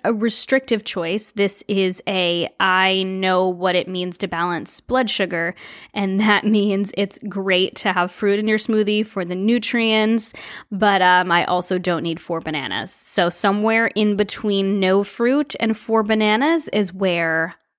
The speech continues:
I end up, and you can find a place that feels good for you too. Um, so fruit can be anything from, I love frozen fruit. You can use fresh fruit too.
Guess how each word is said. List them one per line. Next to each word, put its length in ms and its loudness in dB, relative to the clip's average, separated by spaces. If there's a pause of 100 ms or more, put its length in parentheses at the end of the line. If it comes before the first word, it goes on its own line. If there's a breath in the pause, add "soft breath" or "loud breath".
(180)
I 220 -4
end 320 -4
up, 240 -6
and 140 2
you 180 2
can 160 2
find 240 0
a 60 2
place 420 -2
that 540 -2
feels 260 2
good 240 -2
for 100 -4
you 200 -2
too. 360 -2 (440 loud breath)
Um, 160 4
so 240 2
fruit 260 -2
can 160 2
be 180 0
anything 560 -2
from, 300 0
I 80 4
love 220 2
frozen 320 0
fruit. 200 -2
You 60 -6
can 100 4
use 160 0
fresh 220 -2
fruit 200 -6
too. 260 -2